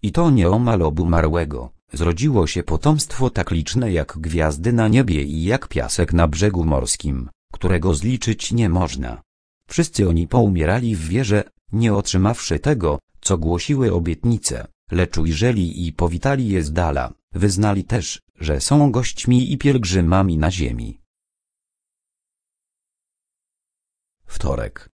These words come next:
dwudziesty piąty listopada. Wyzwania związane z Kanaanem.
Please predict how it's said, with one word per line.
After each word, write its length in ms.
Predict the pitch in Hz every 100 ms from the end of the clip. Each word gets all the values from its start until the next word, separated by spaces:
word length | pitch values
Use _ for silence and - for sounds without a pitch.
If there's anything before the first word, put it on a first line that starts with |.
| _
dwudziesty 520 | 82 76 107 135 92
piąty 480 | - 110 117 117 110
listopada. 760 | 92 80 - 87 101 76 62 - _ _ _ -
Wyzwania 640 | 92 90 107 135 113 98
związane 640 | 73 87 98 90 67 65 69
z 120 | -
Kanaanem. 680 | 92 85 90 95 69 62